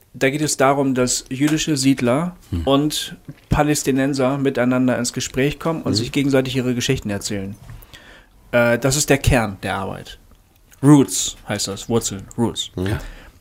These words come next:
Speaker 1: Die Regel ist, dass man denjenigen, der seine Geschichte erzählt, nicht unterbrechen und nicht korrigieren darf.
Speaker 2: Mhm.
Speaker 1: Und das heißt, diese Leute erzählen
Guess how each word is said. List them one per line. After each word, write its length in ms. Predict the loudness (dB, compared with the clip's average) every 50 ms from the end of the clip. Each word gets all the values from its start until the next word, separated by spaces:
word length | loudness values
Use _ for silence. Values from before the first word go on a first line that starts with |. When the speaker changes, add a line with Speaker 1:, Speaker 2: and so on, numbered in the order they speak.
| -20 -20 -14 -4
Speaker 1:
Die 80 | -2 -2
Regel 340 | 2 4 4 6 6 4 4
ist, 340 | 2 0 0 -2 -4 0 0
dass 220 | 2 2 0 0
man 400 | 0 0 0 0 0 -2 -4 -6 -10 -20 -20 -20 _ _ _ _ _ _ 0
denjenigen, 560 | 2 2 4 2 2 2 0 0 0 0 2
der 120 | 2 2
seine 220 | 2 2 2 2 0
Geschichte 360 | 0 0 0 -2 0 0 0
erzählt, 500 | -2 0 -2 -2 0 0 0 0 0 0
nicht 220 | -2 -2 0 0 -2
unterbrechen 640 | -2 0 0 -2 0 0 0 0 0 -2 -4 -4 -2
und 100 | 0 0
nicht 140 | 0 0 0
korrigieren 560 | -2 -2 0 0 -2 0 0 0 0 -2 -4
darf. 240 | -4 -6 -4 -2 -2
Speaker 2:
Mhm. 280 | -2 -2 -4 -6 -8 -10 -14 -20 -20 -20 -20 -20 -20 -20 -20 -20 -20 -20 -20 -20 -20 -20 -20 -20 _ -20 -20 _ 0
Speaker 1:
Und 480 | 2 2 2 2 0 -2 -4 -8 -8 -12 -20 _ _ _ _ _ _ -2
das 200 | -2 0 2 0
heißt, 260 | 0 0 0 -2 -4
diese 180 | -2 0 2
Leute 300 | 4 4 4 4 4 2 0
erzählen 560 | -2 -2 -4 -2 -2 0 0 0 0 -2